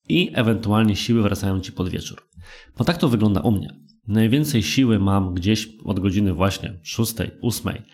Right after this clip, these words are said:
do mniej więcej trzynastej, maksymalnie czternastej. Potem naprawdę obserwuję u siebie spadek skupienia.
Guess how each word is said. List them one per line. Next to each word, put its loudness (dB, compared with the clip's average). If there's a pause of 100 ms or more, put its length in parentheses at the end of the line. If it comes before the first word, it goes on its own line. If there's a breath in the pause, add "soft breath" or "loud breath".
(260 soft breath)
do 0
mniej 4
więcej 0
trzynastej, -4
maksymalnie -2
czternastej. -6 (380 loud breath)
Potem 0
naprawdę 0
obserwuję -4
u -8
siebie -6
spadek -4
skupienia. -10